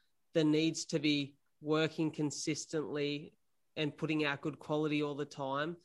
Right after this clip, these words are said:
and getting the most out of their life. You know, balance is so important. It's essential. And it, what, it's what keeps us going, you know,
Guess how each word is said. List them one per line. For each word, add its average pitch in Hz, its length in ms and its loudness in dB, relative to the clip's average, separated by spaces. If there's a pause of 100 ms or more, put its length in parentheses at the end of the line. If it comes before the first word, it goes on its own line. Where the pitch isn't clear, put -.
(360)
and 147 180 0
getting 156 200 2
the 151 80 0
most 143 320 -2
out 147 140 -2
of 135 80 -6
their 139 120 -4
life. 127 380 -6
You 147 60 -4
know, 143 120 0
balance 151 500 0
is 143 120 -4
so 147 220 0
important. 139 440 -6
It's - 160 -10
essential. 139 520 -4
And 139 80 -4
it, - 60 -8
what, 151 260 -4 (160)
it's 151 220 -8
what 160 140 -2
keeps 151 260 -4
us 131 120 -8
going, 139 520 -2 (420)
you 151 120 0
know, 135 180 -2